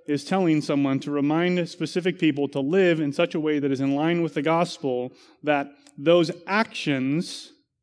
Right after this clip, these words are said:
are like Christ, because they're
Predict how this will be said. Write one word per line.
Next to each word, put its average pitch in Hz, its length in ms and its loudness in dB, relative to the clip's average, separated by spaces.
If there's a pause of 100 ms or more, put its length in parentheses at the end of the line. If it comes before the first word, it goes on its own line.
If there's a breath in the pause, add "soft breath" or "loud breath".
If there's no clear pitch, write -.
(880)
are 160 160 2
like 160 300 2
Christ, 139 640 -8 (1120)
because 135 300 -4
they're 147 260 2